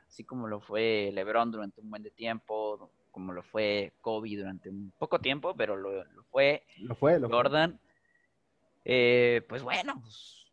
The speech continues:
Speaker 1: Giannis, güey. Giannis, y
Speaker 2: Y,
Speaker 1: qué chido.
Speaker 2: y fíjate que, de hecho, vi que Giannis, eh, no sé si te acuerdas, pero yo te dije que no sabía que Giannis tiene un hermano en el mismo equipo.
Speaker 1: Sí.
Speaker 2: Bueno, pues, de hecho, tiene dos.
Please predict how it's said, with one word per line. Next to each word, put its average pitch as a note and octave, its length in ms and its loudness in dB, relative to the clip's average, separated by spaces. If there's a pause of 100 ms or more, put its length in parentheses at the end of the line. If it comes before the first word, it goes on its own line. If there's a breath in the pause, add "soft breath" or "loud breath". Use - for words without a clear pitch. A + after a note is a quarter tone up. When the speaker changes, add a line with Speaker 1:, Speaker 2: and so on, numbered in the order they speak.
(100)
Speaker 1:
Giannis, E3 440 -4
güey. - 320 -6 (480)
Giannis, - 600 -6
y C3 300 0
Speaker 2:
Y, - 20 0
Speaker 1:
qué B2+ 120 -2
chido. D3+ 280 -12
Speaker 2:
y C#3+ 120 -4
fíjate C3+ 600 2 (300)
que, C#3+ 100 -4
de B2+ 100 -2
hecho, D#3 640 4 (440)
vi B2+ 460 0
que D3+ 560 4 (520)
Giannis, C#3 640 4 (220)
eh, C3+ 120 6
no D#3 80 6
sé - 80 -2
si - 40 -8
te C#3+ 60 6
acuerdas, C#3 420 4
pero B2+ 200 2
yo A#2 160 2
te C#3 180 2
dije C3+ 260 -2
que C3+ 100 0
no A#2 120 0
sabía B2+ 320 2
que B2+ 340 -2 (100)
Giannis C#3+ 320 4
tiene C3 220 2
un C#3+ 100 2
hermano A#2 560 0
en G#2+ 100 -4
el G#2+ 100 -4
mismo A2+ 260 -4
equipo. B2 400 -4 (520)
Speaker 1:
Sí. D#3+ 380 -6 (760)
Speaker 2:
Bueno, B2 240 0
pues, C3 120 -4
de A#2+ 60 0
hecho, B2+ 180 -4
tiene C#3+ 220 2
dos. D3+ 420 2